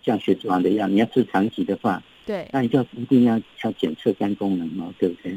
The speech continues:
Speaker 1: 哈。
Speaker 2: 嗯哼。
Speaker 1: 那么肝功能里边，我刚才特别提到说，那有些是直接肝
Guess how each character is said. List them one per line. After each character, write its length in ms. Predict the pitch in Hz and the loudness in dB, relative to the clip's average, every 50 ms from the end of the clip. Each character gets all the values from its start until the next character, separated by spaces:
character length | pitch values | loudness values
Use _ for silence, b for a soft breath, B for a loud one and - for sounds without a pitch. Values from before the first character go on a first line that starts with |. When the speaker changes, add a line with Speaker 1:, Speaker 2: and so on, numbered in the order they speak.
| 107 - | -10 -12
Speaker 1:
哈。 100 | - - _ _ _ _ | -14 -18 _ _ _ _
Speaker 2:
嗯 320 | - 233 254 262 262 262 262 | -8 -6 -6 -4 -4 -4 -2
哼。 40 | 131 | 0
Speaker 1:
那 80 | 131 | 0
么 120 | 127 123 127 | 0 0 0
肝 180 | 127 131 131 135 | -2 -4 -4 0
功 180 | 135 131 127 | 2 4 4
能 100 | 123 107 | 6 4
里 120 | 95 87 101 | 4 0 -2
边， 340 | 110 127 117 110 107 107 - - | 0 2 2 2 2 0 -4 -6
我 100 | 98 104 | -6 -2
刚 160 | - 135 135 | 0 2 2
才 80 | 127 | 2
特 100 | - 127 | 2 0
别 120 | 113 107 98 | 0 0 0
提 180 | - - 110 | 0 -2 -4
到 160 | 110 110 110 104 | -2 -2 -6 -6
说， 240 | - - 107 107 120 - _ _ _ _ _ _ - - | -6 -8 -8 -8 -8 -12 _ _ _ _ _ _ 0 4
那 60 | 147 | 6
有 120 | 131 104 98 | 6 6 6
些 140 | - 143 | 4 0
是 160 | 127 - 143 120 - - | 0 0 -2 -4 -4 -4
直 80 | - 98 | -8 -6
接 140 | 98 113 117 | -6 -6 -4
肝 240 | - 120 113 113 | -2 -2 -2 -2